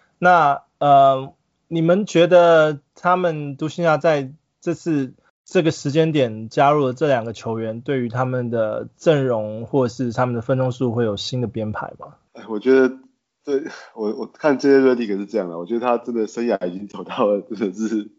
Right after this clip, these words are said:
Speaker 2: 日薄西山的，的时间了。<laughs> 对，所以我觉得他在到，到当然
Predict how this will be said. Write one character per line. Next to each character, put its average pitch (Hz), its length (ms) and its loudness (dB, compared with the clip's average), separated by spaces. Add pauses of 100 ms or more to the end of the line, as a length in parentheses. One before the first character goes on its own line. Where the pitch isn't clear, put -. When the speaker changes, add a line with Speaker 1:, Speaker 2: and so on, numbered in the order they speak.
(300)
Speaker 2:
日 123 240 -2
薄 101 220 0
西 107 180 -4
山 101 300 -6
的， 101 160 0
的 90 420 -10
时 - 220 -14
间 90 240 -6
了。 90 180 -6 (240)
<laughs> - 260 -20
对， 98 220 -4
所 - 220 2
以 - 20 4
我 - 20 2
觉 131 80 6
得 147 120 8
他 147 60 -10
在 147 100 -2
到， 143 260 0
到 143 240 -10
当 131 160 -4
然 117 240 -6